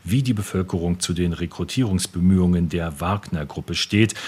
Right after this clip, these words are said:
Das ist ein nichtstaatliches Militärunternehmen des Putin-Vertrauten Jewgeni Prigozhin, das zurzeit neben der russischen Armee in der Ukraine kämpft. Offiziell sprach der russische Geheimdienst davon,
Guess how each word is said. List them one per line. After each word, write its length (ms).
Das 160
ist 160
ein 160
nichtstaatliches 880
Militärunternehmen 960
des 160
Putin-Vertrauten 880
Jewgeni 480
Prigozhin, 640
das 180
zurzeit 600
neben 260
der 120
russischen 380
Armee 360
in 120
der 120
Ukraine 500
kämpft. 400
Offiziell 540
sprach 340
der 140
russische 380
Geheimdienst 520
davon, 380